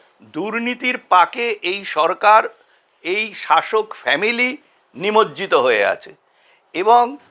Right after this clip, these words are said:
শাসক ফ্যামিলির স্তাবক, তল্পিবাহক হিসেবে আমাদের পুলিশ, আমাদের মিডিয়া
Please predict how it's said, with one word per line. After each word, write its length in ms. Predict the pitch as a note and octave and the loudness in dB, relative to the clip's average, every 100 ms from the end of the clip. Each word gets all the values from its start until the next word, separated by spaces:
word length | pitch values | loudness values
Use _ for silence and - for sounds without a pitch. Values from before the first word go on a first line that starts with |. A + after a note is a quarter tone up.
| _ _ | _ _
শাসক 680 | - - E3 - A#3 A3+ | -8 0 0 2 -2 -2
ফ্যামিলির 580 | - E3 E3+ G#3 A3+ A#3 | -4 -4 -2 -4 -6 -8
স্তাবক, 960 | A3+ - _ _ - C#3+ G3 A3+ A3+ _ _ _ | -10 -20 _ _ 0 2 4 2 0 _ _ _
তল্পিবাহক 680 | D#3+ F#3 G#3+ A3+ G3 F#3+ A#3+ | -8 -8 -6 0 2 4 2
হিসেবে 460 | - A3+ B3+ G3+ - _ _ _ _ - | -2 -10 -8 -6 -8 _ _ _ _ 0
আমাদের 520 | B2+ F#3 G3+ A3 G#3 - | 2 4 2 0 -2 -6
পুলিশ, 540 | F3 G#3+ B3 A#3 - - _ _ | -12 -8 -6 -8 -14 -20 _ _
আমাদের 580 | - C#3+ F#3 G3 G3+ G3 - _ _ _ C3+ | 0 2 4 2 2 0 -4 _ _ _ -16
মিডিয়া 640 | G3 G3 G#3+ B3 A#3 | -10 -6 0 4 4